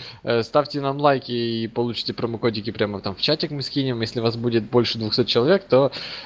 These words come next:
э, к розыгрышу добавим кристалликов. Это обязательно, конечно. Так что зовите всех друзей и знакомых. У нас будет опять очень долгий, жаркий стрим.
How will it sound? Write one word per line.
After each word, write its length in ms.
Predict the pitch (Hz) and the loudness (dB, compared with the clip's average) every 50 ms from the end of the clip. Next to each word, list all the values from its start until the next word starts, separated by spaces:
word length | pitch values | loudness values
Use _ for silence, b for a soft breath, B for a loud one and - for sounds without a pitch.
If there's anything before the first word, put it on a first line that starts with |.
| B B - | B B -2
э, 120 | 107 107 | -2 0
к 100 | - - | 2 2
розыгрышу 500 | 117 147 139 139 131 123 123 117 - 120 | 2 2 2 2 0 0 0 0 0 2
добавим 380 | 104 104 101 117 120 123 120 110 | 2 4 6 6 6 6 4 0
кристалликов. 520 | - 107 107 - 117 107 98 95 - - - - _ _ _ _ _ _ B B B B B B B - | -4 -6 0 4 4 4 4 2 -2 -6 -10 -14 _ _ _ _ _ _ B B B B B B B -8
Это 160 | 113 101 117 | -2 2 2
обязательно, 440 | 107 101 104 101 104 98 - 95 92 | 2 2 2 0 0 0 -2 -4 -8
конечно. 400 | - - 98 95 95 - - - B B B B B B B B - _ _ _ _ _ _ | -6 -6 -4 -4 -6 -8 -10 -12 B B B B B B B B -18 _ _ _ _ _ _
Так 80 | - 113 | 0 0
что 140 | - - 113 | 0 0 -2
зовите 320 | 101 120 117 117 104 110 | 0 0 0 0 0 -2
всех 180 | 98 - 107 98 | -2 -4 -4 -2
друзей 220 | 113 113 110 120 | -2 0 0 0
и 20 | 113 | 0
знакомых. 460 | 117 120 120 - 147 143 131 117 - | -2 -2 0 0 2 2 0 0 -2
У 20 | |
нас 140 | 113 113 107 | -2 -2 0
будет 240 | 104 120 110 107 - | 2 2 2 4 4
опять 280 | 117 - - 117 110 - | 4 6 6 4 4 4
очень 280 | - 127 117 - 113 110 | 4 2 4 2 2 2
долгий, 280 | 107 123 123 110 104 101 | 4 4 4 4 2 2
жаркий 300 | 110 120 117 - - 101 | 2 2 2 0 -2 -8
стрим. 300 | - - 143 151 151 | -2 0 0 0 0